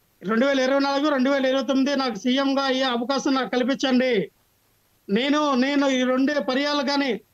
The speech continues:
సీఎంగా, ఆ, మరి మీ రెండు సంవత్సరాలు పరిపాలనలో మీకు నచ్చితే నన్ను నేను continue చేస్తాను, మీకు నచ్చకపోతే రీకాల్ చట్టం ద్వారా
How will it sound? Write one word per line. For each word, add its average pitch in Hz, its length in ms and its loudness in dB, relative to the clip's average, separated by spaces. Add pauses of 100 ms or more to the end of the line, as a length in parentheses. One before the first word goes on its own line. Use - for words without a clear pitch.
(160)
సీఎంగా, 277 580 0 (460)
ఆ, 226 60 0
మరి 262 280 0
మీ 240 320 2
రెండు 247 260 0
సంవత్సరాలు 269 600 -2 (680)
పరిపాలనలో 277 640 0
మీకు 233 240 -2
నచ్చితే 240 640 -2 (760)
నన్ను 269 240 2
నేను 277 220 0
continue 277 460 0
చేస్తాను, 262 480 0 (280)
మీకు 269 240 2
నచ్చకపోతే 285 800 -2 (320)
రీకాల్ 277 460 0
చట్టం 277 400 0
ద్వారా 277 360 0